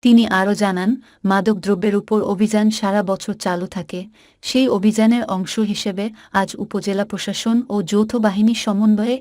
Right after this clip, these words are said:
একটি যৌথ অভিযান পরিচালনা করা হয়েছে। মোল্লাহাটকে সম্পূর্ণ মাদকমুক্ত করার লক্ষ্যে আমাদের এ অভিযান অব্যাহত থাকবে।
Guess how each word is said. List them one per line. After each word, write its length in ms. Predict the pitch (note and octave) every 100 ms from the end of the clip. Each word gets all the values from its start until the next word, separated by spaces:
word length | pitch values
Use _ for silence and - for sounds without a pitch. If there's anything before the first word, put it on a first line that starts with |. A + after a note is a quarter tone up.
| A3
একটি 240 | - G3+
যৌথ 340 | D#3+ G3+ G#3+
অভিযান 460 | A#3+ F#3+ G#3 A3+ A3
পরিচালনা 520 | G#3 F3+ F#3+ F3 F3
করা 220 | F3 F3
হয়েছে। 400 | E3 E3+ D#3+ - E3+ _ _ _ _ _ _ _ _ _
মোল্লাহাটকে 680 | G3+ A3 A3 G#3+ A3+ A3 A#3
সম্পূর্ণ 480 | A3 A3 A3 A#3+ A#3+
মাদকমুক্ত 600 | A3+ F#3+ F#3 G#3+ G#3+ G#3+
করার 320 | G#3+ G3+ F#3 F#3+
লক্ষ্যে 380 | F3+ - A3
আমাদের 380 | A3 F#3+ F#3+ F#3+
এ 120 | - F#3+
অভিযান 420 | F#3 F#3+ F3+ G#3 A3+
অব্যাহত 440 | G3 E3 F3+ F3+
থাকবে। 400 | E3+ F3 D#3 E3